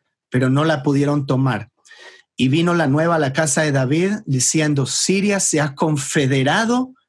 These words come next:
con Efraín." Y se le estremeció el corazón y el corazón de su pueblo,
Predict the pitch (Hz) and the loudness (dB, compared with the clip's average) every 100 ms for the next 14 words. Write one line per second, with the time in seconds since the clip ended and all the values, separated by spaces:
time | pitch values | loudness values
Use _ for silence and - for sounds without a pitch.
0 | _ _ - 147 147 139 135 - 135 151 | _ _ -4 0 2 0 -2 -2 0 0
1 | 160 131 - _ _ _ _ _ _ _ | 0 -2 -6 _ _ _ _ _ _ _
2 | _ - - - - 139 - 151 139 135 | _ -20 -20 -12 -4 -2 0 0 0 0
3 | 135 - 147 135 131 131 - 175 185 185 | -2 -2 0 2 0 0 0 0 0 0
4 | 151 139 156 139 131 131 - 175 214 233 | -2 -2 -2 0 0 -2 0 0 0 -4
5 | - _ _ _ 131 123 - 123 127 - | -10 _ _ _ -4 -2 -2 -2 -2 0
6 | 165 156 143 139 131 180 160 117 101 | 0 0 -2 -4 -2 0 0 -2 -4